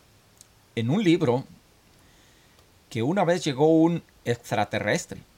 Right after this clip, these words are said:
de, pues de, pues de otro país, de otro, de otro, de otra galaxia, ¿verdad? Llegó aquí a la, a re-, y le dio una vuelta ahí a,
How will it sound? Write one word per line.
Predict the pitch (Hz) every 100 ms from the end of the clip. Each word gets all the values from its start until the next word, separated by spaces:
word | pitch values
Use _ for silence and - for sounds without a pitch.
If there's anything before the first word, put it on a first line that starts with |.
| _ _
de, | 107 104 101 95 82 - _ _
pues | - 117
de, | - - -
pues | 95 98
de | 113
otro | - -
país, | 123 107 67 -
de |
otro, | 131 - 170 117
de | 107
otro, | - 104
de | 127
otra | 156 143
galaxia, | 104 90 - -
¿verdad? | 82 110
Llegó | 123 107
aquí | 143 127 143
a | 135 107
la, | 98 90 80 -
a | - 95
re-, | 90 -
y | 90
le | 90
dio | 123
una | 160
vuelta | 113 156 139
ahí | 123
a, | 139 131